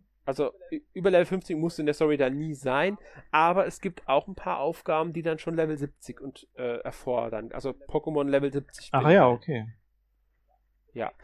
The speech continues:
Speaker 1: Wobei die zum Teil wohl angepasst werden, je nachdem, wie weit man in der Geschichte im Spiel ist. Also wenn man wirklich ganz am Anfang steht,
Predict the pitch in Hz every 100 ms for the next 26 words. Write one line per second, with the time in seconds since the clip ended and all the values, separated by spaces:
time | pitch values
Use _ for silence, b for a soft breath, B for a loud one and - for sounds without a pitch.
0 | b 147 151 185 185 214 - 214 196 185
1 | 185 185 147 196 208 - 180 - 175 170
2 | 175 170 151 147 160 156 143 131 139 -
3 | 135 127 127 127 151 - 120 123 - 123
4 | 123 139 120 127 160 165 151 180 - 165
5 | 170 - 170 180 - 170